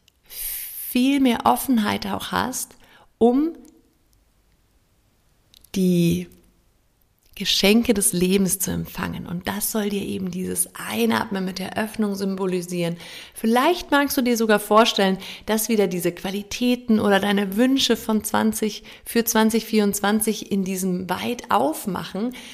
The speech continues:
so in deinen Herzraum sickern. Und dann mit dem Ausatmen, mit dem Rundwerden, schließt du sie wie bei dir ein, lässt sie dadurch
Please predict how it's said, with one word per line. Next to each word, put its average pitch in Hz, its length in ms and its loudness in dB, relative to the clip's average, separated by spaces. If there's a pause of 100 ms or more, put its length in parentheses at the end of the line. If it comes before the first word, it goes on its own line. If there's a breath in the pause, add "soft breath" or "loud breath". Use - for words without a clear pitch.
(120)
so 214 160 -4
in 302 340 2
deinen 202 240 2
Herzraum 180 720 -2
sickern. 160 500 -4 (300 loud breath)
Und 247 200 -2
dann 311 140 -4
mit 349 140 0
dem 294 200 -2
Ausatmen, 233 1080 -4 (100)
mit 214 180 -4
dem 214 120 4
Rundwerden, 220 880 0 (340 loud breath)
schließt - 480 -2
du 330 40 2
sie 226 260 -2
wie 262 140 0
bei 247 180 0
dir 202 300 -4
ein, 202 360 0
lässt 185 400 0
sie 277 140 2
dadurch 220 460 2